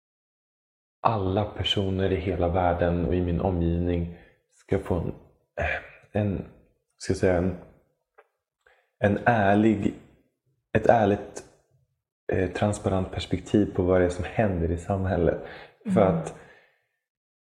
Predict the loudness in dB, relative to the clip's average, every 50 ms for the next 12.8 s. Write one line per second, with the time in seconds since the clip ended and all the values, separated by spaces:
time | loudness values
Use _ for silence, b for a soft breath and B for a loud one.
0 | _ -6 -2 0 0 0 0 0 -2 -2 -2 -2 -2 -2 -4 -2 -2 -2 -2 -2
1 | -6 -10 -14 -14 -16 -18 -18 -20 _ _ _ _ _ _ _ _ 0 0 2 2
2 | 2 2 4 2 2 2 0 0 0 0 2 2 2 2 2 2 2 2 2 4
3 | 4 6 6 4 2 2 0 2 2 0 0 4 4 4 4 4 2 -4 -10 -14
4 | -18 -20 _ _ _ _ _ _ 2 4 4 4 2 2 0 0 0 2 2 2
5 | 4 4 4 2 2 0 -2 -2 -2 0 2 2 2 4 4 4 4 2 0 -2
6 | -10 B B B B B B B B B B B _ 0 0 0 2 0 2 4
7 | 4 4 4 2 2 0 0 0 2 2 2 2 2 0 0 0 0 2 4 4
8 | 2 2 4 2 2 2 0 0 0 0 0 0 0 0 2 2 4 4 2 0
9 | 0 -2 -2 -2 -2 -4 -2 -2 0 0 -4 -6 -6 -10 -10 -4 -2 0 0 0
10 | -2 -2 -6 -10 b b b b b b b b b b _ _ _ _ _ _
11 | _ _ 0 2 2 2 2 0 -2 2 0 0 0 4 4 4 4 4 0 -2
12 | -2 0 0 0 0 -2 -2 -2 -2 -2 0 -2 -4 -6 -8 -10